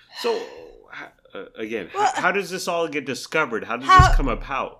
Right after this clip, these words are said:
Speaker 2: would
Speaker 1: How, how does the H O A get notified?
Speaker 2: Before the piece of poo gets into that filtered little
Speaker 1: Yeah,
Speaker 2: hole,
Speaker 1: yeah.
Speaker 2: it would have to float about the pool before it, like, went into the wall, into that little filter thing.
Speaker 1: Right.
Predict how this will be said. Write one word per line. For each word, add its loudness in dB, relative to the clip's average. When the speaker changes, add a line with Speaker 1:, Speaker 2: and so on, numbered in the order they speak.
Speaker 2:
would -8
Speaker 1:
How, -2
how 0
does -2
the -2
H -2
O -4
A 0
get -4
notified? -4
Speaker 2:
Before -2
the -2
piece -8
of -16
poo -8
gets -2
into -8
that -4
filtered -8
little -8
Speaker 1:
Yeah, -4
Speaker 2:
hole, -4
Speaker 1:
yeah. -6
Speaker 2:
it -8
would -2
have 0
to -8
float 0
about -2
the -12
pool -6
before -6
it, -6
like, -10
went -4
into -14
the -6
wall, -6
into -16
that -10
little -12
filter -12
thing. -12
Speaker 1:
Right. -6